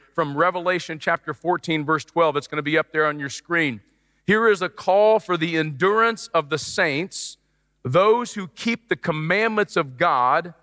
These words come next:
and their faith in Jesus." The endurance, this is why Revelation was written, so we could get a glimpse of heaven and say, "This is coming. Don't give up. Hang, hang in <laughs> there in Babylon." Patient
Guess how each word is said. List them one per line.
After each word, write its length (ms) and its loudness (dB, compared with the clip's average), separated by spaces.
and 200 -2
their 100 4
faith 680 0
in 160 -4
Jesus." 680 -4
The 180 0
endurance, 920 0
this 140 0
is 60 -10
why 140 2
Revelation 640 0
was 180 -6
written, 320 -2
so 140 2
we 100 2
could 260 -8
get 140 0
a 80 0
glimpse 400 0
of 100 2
heaven 280 0
and 100 -6
say, 220 0
"This 220 0
is 120 -4
coming. 480 0
Don't 240 0
give 220 0
up. 380 0
Hang, 380 0
hang 280 0
in 160 -2
<laughs> 40 -12
there 240 2
in 120 2
Babylon." 580 2
Patient 640 0